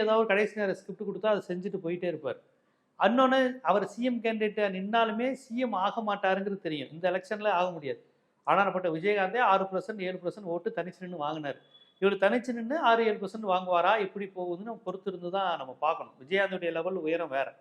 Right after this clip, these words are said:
ஆனால் இவர் எந்த அளவுக்கு வருவாருன்னு தெரியாது. So எப்படி சி எம் ஆக மாட்டோங்கிறப்ப அவரே கூட நம்ம நிற்பதை தவிர்த்துக்கலாம். நாளை பின்ன ரிசல்ட் வந்ததுக்கு அப்புறம்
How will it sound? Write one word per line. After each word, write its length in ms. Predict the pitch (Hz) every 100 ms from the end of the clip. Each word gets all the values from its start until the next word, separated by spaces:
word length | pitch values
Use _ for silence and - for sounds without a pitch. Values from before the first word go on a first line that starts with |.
| _ _ _ _ -
ஆனால் 240 | 202 254 226
இவர் 180 | 214 202
எந்த 120 | 226
அளவுக்கு 220 | 226 220
வருவாருன்னு 400 | 190 190 190 190 165
தெரியாது. 280 | 160 147 - _ _ _ -
So 80 | 247 233 185
எப்படி 300 | - 277 285 285
சி 160 | 247 262
எம் 120 | 240
ஆக 120 | 214 208 202
மாட்டோங்கிறப்ப 560 | 196 214 202 185 208 214 180
அவரே 240 | 214 254 254
கூட 140 | 226 226 269 - _ _
நம்ம 180 | 160 175
நிற்பதை 320 | 185 185 226 190
தவிர்த்துக்கலாம். 580 | 180 190 175 156 151 127 - _ _ _ 190
நாளை 160 | 226 247
பின்ன 200 | 254 233
ரிசல்ட் 260 | - 254 226
வந்ததுக்கு 280 | 220 214
அப்புறம் 220 | 208 226